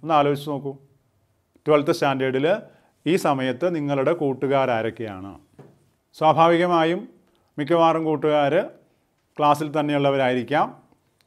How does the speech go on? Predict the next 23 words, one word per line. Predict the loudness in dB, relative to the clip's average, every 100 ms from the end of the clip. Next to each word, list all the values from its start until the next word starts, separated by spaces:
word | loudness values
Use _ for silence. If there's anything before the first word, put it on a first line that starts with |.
| _ _ -2
അല്ലെങ്കിൽ | 0 0 -2
നിങ്ങളുടെ | -2 0 2
വീടിൻ്റെ | 2 2 0 0
പരിസരങ്ങളിൽ | -2 -2 -6 -4 -4 -6
നിങ്ങൾ, | -4 -2 -2 -4 -14 _ _ -8
ഏഹ്, | -6 -4 -4
കളിക്കാനും | -2 0 0 -2 -2
മറ്റുമൊക്കെ | -4 -4 -4 -4 -6 -6
കൂടുന്ന | -4 -2 -2 -6 -10 -10
ഒരു | -8 -10 -14 -8
group | -6 -4 -4
of | -6 -10 -10
people, | -10 -10 -14 -10
അവരായിരിക്കാം | -4 0 0 -2 -6 -6
നിങ്ങളുടെ | -8 -6 -2 -2 -2 -10 _ _
കൂട്ടുകാരെന്ന് | -10 -6 -4 -4 -6 -10 -14
പറയുന്നത്. | -16 -20 -20 _ _ _ _ _ _ _ _ _ _ 2
വീട്ടിനടുത്തുള്ള | 2 4 2 2 0 0
കൂട്ടുകാരെ | 0 2 2 0
നമ്മളൊന്ന് | -4 -4 -4
മാറ്റി | -4 -4
നിർത്താം. | -6 -2 -2 -2 -10 _ _ _ _ -2
ക്ലാസ്സിലുള്ള | 4 6 6 2 2